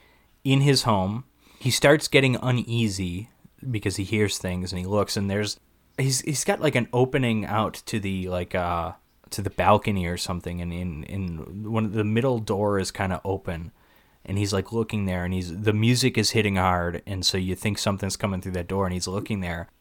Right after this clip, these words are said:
and no, something comes in through a door to the side of it, and it's this puppet, this, like, automaton that's running at him and laughing, and he takes it down and breaks it, and, and he's like, "Okay, that was weird," and he kinda laughs like,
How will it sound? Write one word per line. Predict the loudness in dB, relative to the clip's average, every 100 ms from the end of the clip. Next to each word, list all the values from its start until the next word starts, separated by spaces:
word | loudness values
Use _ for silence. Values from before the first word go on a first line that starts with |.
| _
and | 0 2 0 -4 0
no, | 4 6 4
something | 2 2 0
comes | 2 0 2
in | 0 0
through | 2 2
a | 4
door | 4 4
to | 2
the | 0
side | 0 2 2 0
of | 0
it, | -4 -2
and | 0 2
it's | 2 0 -4
this | 2 2 2 -4 -10 _ 2
puppet, | 2 4 0 0
this, | -2 -2
like, | -4 -2
automaton | -4 2 2 2 0 -2 -2 -2
that's | -4 -4 0
running | 0 0 0
at | -2
him | -4 -6 -10 -4
and | -2 2
laughing, | 2 0 -2 -6 -6
and | -6
he | -4 -2 -4 -6 _ -6
takes | 2 4 4
it | 2
down | 4 6 4 2
and | -2 -2
breaks | 0 2 2 -2
it, | -4 -4
and, | -6 -4 -6 -8 -14 -8
and | -2
he's | 0 0
like, | -2 -2 -6
"Okay, | -6 -6 -4 -6
that | -4
was | -4 -4
weird," | -6 -4
and |
he | -4
kinda | -4 -4
laughs | -2 -2 -2 -2 -2 -4
like, | -4 -6 -8